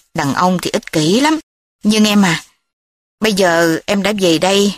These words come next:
thì phải làm sao dàn xếp việc này. Không thể để chị Thúy và anh Tấn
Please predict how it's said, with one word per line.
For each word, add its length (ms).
thì 180
phải 200
làm 180
sao 260
dàn 220
xếp 260
việc 240
này. 240
Không 260
thể 180
để 280
chị 140
Thúy 360
và 80
anh 120
Tấn 260